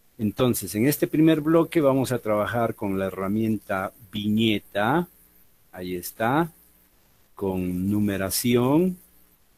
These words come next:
numeración, con listas multinivel y con estas dos herramientas que son aumentar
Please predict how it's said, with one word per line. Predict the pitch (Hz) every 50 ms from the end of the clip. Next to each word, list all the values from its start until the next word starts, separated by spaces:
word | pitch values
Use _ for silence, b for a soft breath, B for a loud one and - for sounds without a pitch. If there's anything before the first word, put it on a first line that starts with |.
| _ _ _ _ _
numeración, | - 98 98 95 95 92 90 92 92 - - - 131 127 131 135 143 160 180 185 180 - _ _ _ _ _ _ _ _ _ _ _ _ _ _ _
con | - 113 113 113 117 123 135 147 156 160 165 160 160 - - - _ _ _ _ _ _ _ _ _ _ _ _ _ _ _ _ _
listas | 104 107 113 127 127 117 - - - 104 101 -
multinivel | 113 113 120 131 127 123 - - 113 104 101 104 101 120 139 160 180 190 196 196 190 185 - - - _ _ _ _ _ _ _ _ _ _ _ _ _ _ _ -
y | 127 113 117 131 139 151 160 165 170 160 - _ _
con | - - 113 107 110 110
estas | 123 127 127 - - 123 120 110 113 -
dos | - 143 165 156 - 156
herramientas | 131 131 131 135 143 151 160 156 - 156 120
que | - 117 104
son | - - 120 117 113 110 - - -
aumentar | 107 107 104 104 104 104 101 101 101 101 98 101 98 101 98 98 95 95 - - 139 139 147 160 175 185 196 208